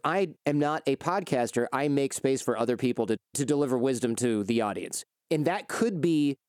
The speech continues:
on a stage. It could be recorded environment. It could be on live radio. I'm shocked that I didn't realize this because I used to do live radio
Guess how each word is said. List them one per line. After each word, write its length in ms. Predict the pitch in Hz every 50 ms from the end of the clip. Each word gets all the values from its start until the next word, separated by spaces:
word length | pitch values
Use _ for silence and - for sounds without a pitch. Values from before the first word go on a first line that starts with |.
| _ _ -
on 160 | 139 170 208
a 60 | 214
stage. 520 | - - 185 175 165 165 165 165 143 - - _ _ -
It 140 | 139 139
could 200 | - 175 170 151
be 320 | 131 151 147 143 139 143 127 - _ _ _ _ -
recorded 520 | 131 139 - - 156 165 170 175 170 156
environment. 560 | 165 151 151 143 131 147 147 147 147 151 143
It 40 | 131
could 120 | - 143 123
be 120 | 131 127
on 100 | 120 117
live 220 | 113 110 107 95
radio. 540 | 113 139 139 135 135 127 127 123 117 117 107 - _ _ _ _ _ -
I'm 100 | 139 151
shocked 500 | 147 - - - - 208 208 208 - -
that 100 | - 180
I 60 | 160 147
didn't 200 | 143 147 147 123
realize 380 | 123 123 127 120 123 120 113
this 120 | - 117 -
because 300 | - 127 - 156 135 151
I 60 | 175
used 380 | 160 120 117 185 233 - - -
to 120 | 220 214
do 200 | 160 170 220 226
live 320 | 170 147 147 160 165 131 139
radio 440 | 160 180 147 123 101 87 87 -